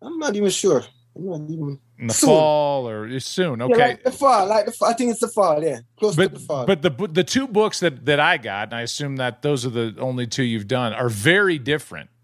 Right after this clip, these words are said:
Speaker 2: I mean, you've got, uh, My Dog Romeo, which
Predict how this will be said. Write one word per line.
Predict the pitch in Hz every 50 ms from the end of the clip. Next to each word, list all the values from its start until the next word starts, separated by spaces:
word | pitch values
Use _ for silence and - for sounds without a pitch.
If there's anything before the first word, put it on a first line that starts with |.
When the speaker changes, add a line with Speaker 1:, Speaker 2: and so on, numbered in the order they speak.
| _ _ _ -
Speaker 2:
I | 131 147
mean, | 147 147 143 139
you've | 139 147 143 120
got, | - 156 139 131 123 120 - _ _ _ _ _ _ _ _ _ _ _ _ _ _ _ _ _ _ _ _ _ _ -
uh, | - 85 95 104
My | 123 127 139 139 143 151 156 160
Dog | 151 170 165 156 151 147 139 123 113 - _ _ _ _ _ _ _ _ _ _ _ _ _ _ _
Romeo, | 170 143 139 143 170 180 160 151 135 120 113 110 110
which | 113 110 120 120 120 -